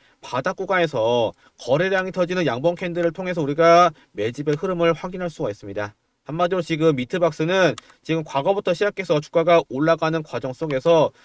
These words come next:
꾸준하게 지금 거래량을 터뜨려주면서 물량들을 매집해주고 있었다는 건데, 특히나 최근에 오월 달에 터진 이 매집봉은 제가 특별히 중요한 의미라고 판단했기 때문에 이런 식으로 거래량이 급증하는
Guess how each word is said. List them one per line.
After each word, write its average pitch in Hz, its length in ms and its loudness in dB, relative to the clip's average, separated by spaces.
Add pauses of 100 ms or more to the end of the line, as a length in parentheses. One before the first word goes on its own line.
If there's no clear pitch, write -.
(160)
꾸준하게 220 400 0
지금 180 400 -2
거래량을 170 540 0
터뜨려주면서 170 880 0 (240)
물량들을 185 500 0
매집해주고 156 640 -4
있었다는 147 400 -4
건데, 131 540 0 (320)
특히나 208 320 -2
최근에 208 580 2
오월 180 300 4
달에 185 200 0
터진 196 360 -2
이 147 100 -2
매집봉은 127 840 -2
제가 151 440 4 (220)
특별히 147 760 0 (280)
중요한 175 400 -2
의미라고 160 540 6
판단했기 185 440 -6
때문에 151 560 0 (220)
이런 175 260 0
식으로 180 240 -2
거래량이 165 480 0
급증하는 185 800 -4